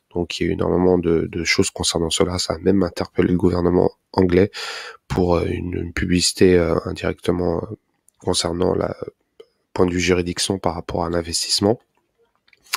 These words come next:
Mais ce qu'on nous, ce qui nous intéresse, c'est le projet Floki sur le long terme. Donc, le Floki est en train de créer un play to earn qui s'appelle Vaha-, Valhalla. Et bien sûr, il est en train d-, aussi de créer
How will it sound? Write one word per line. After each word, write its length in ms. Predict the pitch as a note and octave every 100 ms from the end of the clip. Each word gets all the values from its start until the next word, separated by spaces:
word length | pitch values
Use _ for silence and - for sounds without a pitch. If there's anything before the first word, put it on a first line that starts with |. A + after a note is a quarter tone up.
| - - - -
Mais 60 |
ce 100 | -
qu'on 120 | - G2
nous, 80 |
ce 340 | F#2 - - -
qui 120 | A#2
nous 200 | G#2+ F#2
intéresse, 340 | - F2+ A2+
c'est 120 | - G2+
le 60 |
projet 300 | - F#2 F#2+
Floki 380 | - - - A2+
sur 160 | - F#2+
le 80 |
long 100 | F2
terme. 280 | E2+ F2+ F2+
Donc, 260 | G#2+ A2+ A#2
le 40 |
Floki 280 | - G2 B2
est 20 |
en 80 | A2+
train 160 | - G2
de 60 |
créer 200 | - A#2
un 60 | G2+
play 220 | - G2
to 180 | - F#2+
earn 140 | F#2+
qui 100 | -
s'appelle 300 | - F2 F2
Vaha-, 380 | - F#2+ F#2+ - -
Valhalla. 560 | F#2+ F#2+ - F2 G#2 - - - - - - -
Et 100 | F#2+
bien 160 | F#2 F#2
sûr, 320 | - C3 C#3+ _ -
il 180 | F#2
est 20 | F2+
en 80 |
train 300 | - - A2+
d-, 100 | A2+ - -
aussi 380 | F#2+ - - B2+
de 100 | G2+
créer 380 | - - B2